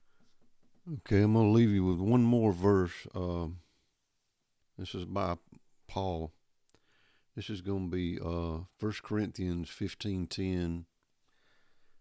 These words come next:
Um, "But by the grace of God I am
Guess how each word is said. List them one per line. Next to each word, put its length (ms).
Um, 480
"But 260
by 160
the 80
grace 380
of 140
God 440
I 280
am 320